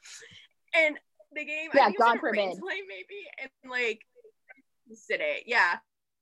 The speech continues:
Speaker 1: And, like, the girl ended up seeing it, and she was like, "I didn't know." She's like, "I'm honestly not even from America. I was just <laughs> visiting New York and wanted
Speaker 2: Yeah.
Speaker 1: a picture at this baseball game." <laughs>
Speaker 2: Dude, yeah, like, why do you care? Like, it,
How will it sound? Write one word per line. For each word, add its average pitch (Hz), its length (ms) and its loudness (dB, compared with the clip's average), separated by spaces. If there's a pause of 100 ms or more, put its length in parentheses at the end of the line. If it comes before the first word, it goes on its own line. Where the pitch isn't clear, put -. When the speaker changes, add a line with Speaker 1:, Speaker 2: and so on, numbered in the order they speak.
(140)
Speaker 1:
And, 233 120 -2
like, 214 220 -4 (720)
the 262 80 -8
girl 240 360 -2
ended 247 160 -6
up 240 100 -6
seeing 226 460 -10
it, 165 260 -4
and 220 100 -10
she 220 140 -12
was 214 100 -10
like, 196 180 -6 (340)
"I 190 140 4
didn't 208 160 -4
know." 190 300 -2
She's - 180 -12
like, 220 140 -6
"I'm 202 100 0
honestly 214 320 -4
not 202 160 0
even 226 140 -10
from 269 220 -8
America. 196 520 0
I 214 320 0
was 247 180 -4
just - 320 -10
<laughs> - 40 0
visiting 453 500 -4 (140)
New 453 80 0 (160)
York 302 400 -4
and 269 100 -14
wanted 277 160 -4
Speaker 2:
Yeah. 480 360 4
Speaker 1:
a - 40 0
picture 220 460 -8 (340)
at 262 200 -2
this 302 240 -14
baseball 254 440 -12 (100)
game." - 220 -14 (300)
<laughs> 466 280 -4 (800)
Speaker 2:
Dude, 359 240 6
yeah, 214 220 6
like, 196 240 -2
why 247 360 0
do 339 60 -2
you 330 160 -4
care? 175 540 -6
Like, 202 260 -6
it, 240 160 -6